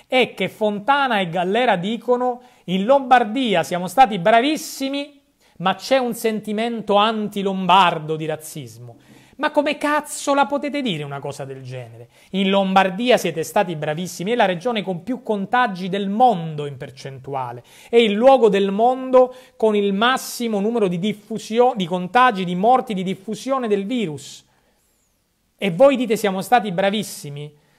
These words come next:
Voi avete fatto un disastro, avete fatto. Avete detto: "Milano non si ferma, Bergamo is running, continuiamo, non fermiamo, riaprire, fabbriche, lavoro, aperitivi, feste, Atalanta-Valencia con lo stadio aperto."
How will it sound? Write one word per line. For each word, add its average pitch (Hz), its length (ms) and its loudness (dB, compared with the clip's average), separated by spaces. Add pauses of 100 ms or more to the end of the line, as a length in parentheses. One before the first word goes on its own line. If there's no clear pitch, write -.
(120)
Voi 320 120 4
avete 220 220 2
fatto 254 280 2
un 208 120 -2
disastro, 202 840 2
avete 135 240 -10
fatto. - 460 -12 (540)
Avete 233 240 4
detto: 240 280 4
"Milano 233 320 2
non 226 160 -4
si 220 160 -6
ferma, 214 500 2
Bergamo 226 440 0
is 202 140 -6
running, 214 560 2
continuiamo, 233 840 -2
non 233 180 -4
fermiamo, 233 720 -2
riaprire, 233 680 0
fabbriche, 196 840 2
lavoro, 226 640 4
aperitivi, 220 880 0 (120)
feste, 226 840 0
Atalanta-Valencia 233 960 2
con 226 80 0
lo 220 80 2
stadio 233 320 2
aperto." 226 580 0